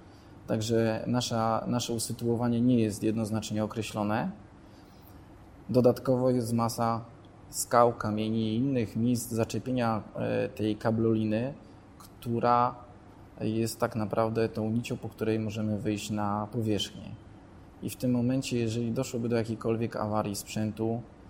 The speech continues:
e, wiąże się to z tym, że jeżeli jesteśmy zaplątani, to, to nie ma możliwości szybkiego, bezpiecznego powrotu na, na powierzchnię.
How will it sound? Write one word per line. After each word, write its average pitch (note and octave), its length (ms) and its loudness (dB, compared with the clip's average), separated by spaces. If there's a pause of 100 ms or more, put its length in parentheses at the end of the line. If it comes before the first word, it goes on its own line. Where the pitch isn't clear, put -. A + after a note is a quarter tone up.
(460)
e, G#2+ 880 2
wiąże C3 300 0
się A#2+ 200 -4
to A2+ 120 -6
z - 100 -6
tym, A#2 180 0
że A2+ 460 2 (440)
jeżeli A2 360 0
jesteśmy A2 380 -4
zaplątani, A2 840 -2 (300)
to, A2 440 0
to C3+ 80 -2
nie C#3+ 100 0
ma B2 80 2
możliwości A2+ 880 -2
szybkiego, A2 800 0 (100)
bezpiecznego G#2 560 -4
powrotu G#2 440 -4
na, G2 320 -4
na G#2 140 -6
powierzchnię. - 500 -10